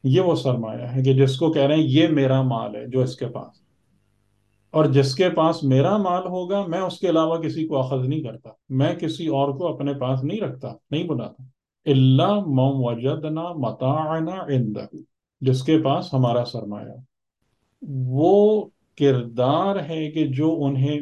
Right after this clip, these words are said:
محبوب ہے، جو ان کے مطابق ہے، جو اس ولایت الہی کے مطابق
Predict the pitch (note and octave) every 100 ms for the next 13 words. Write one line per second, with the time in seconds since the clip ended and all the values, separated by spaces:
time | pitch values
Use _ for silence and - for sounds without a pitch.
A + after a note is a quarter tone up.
0 | C3 C3+ B2+ - A#2+ A#2 A#2 A#2 _ _
1 | _ - C3+ C#3+ C#3 C3 C#3 A#2 A#2 A2
2 | A2+ G#2+ - B2+ B2+ C3+ C#3+ B2+ - C3
3 | B2+ A#2+ A#2+ A#2 C3+ A#2+ A#2 A#2 C#3+ C#3
4 | A2+ - B2 - C3